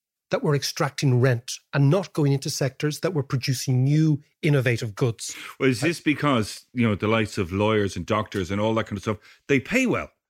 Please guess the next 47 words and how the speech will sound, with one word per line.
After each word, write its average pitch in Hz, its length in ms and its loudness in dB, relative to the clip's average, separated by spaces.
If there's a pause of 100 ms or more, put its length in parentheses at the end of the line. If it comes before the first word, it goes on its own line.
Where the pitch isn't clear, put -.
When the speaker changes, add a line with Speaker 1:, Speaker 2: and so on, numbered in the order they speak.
(180)
Speaker 2:
So 143 200 2
Speaker 1:
Yeah. 135 160 6
Speaker 2:
they're 135 140 2
very 131 240 2
attractive 113 500 -2
in 92 120 0
that 90 180 -4
Speaker 1:
Well, 214 120 4
Speaker 2:
sense. 254 100 0
Speaker 1:
not 269 200 2
doctors, - 380 0
'cause - 140 -4
they 185 100 2
save 143 300 2
lives, 202 500 -4
but 175 120 2
Speaker 2:
Mm. 170 180 4
Speaker 1:
lawyers 214 380 4
and - 280 -6
bankers. - 600 -4
This 165 180 -2
is 175 60 -6
what 147 100 -2
he 127 80 0
was 110 140 -10
thinking. 123 240 -4
Speaker 2:
Okay, 123 240 2
Speaker 1:
He 101 40 4
was 107 140 -2
Speaker 2:
right. 175 60 0
Speaker 1:
thinking, 165 260 2
"Okay, 151 260 0 (420)
so 226 440 2
many 196 240 4
people 156 420 2
went 139 160 0
to 139 60 -2
Harvard 170 520 0
and 135 160 4
Yale 170 380 2
and 127 200 0 (120)
Columbia 165 460 2
and 147 80 4
all 202 120 4
our 185 80 2
best 160 280 -2
universities 165 720 0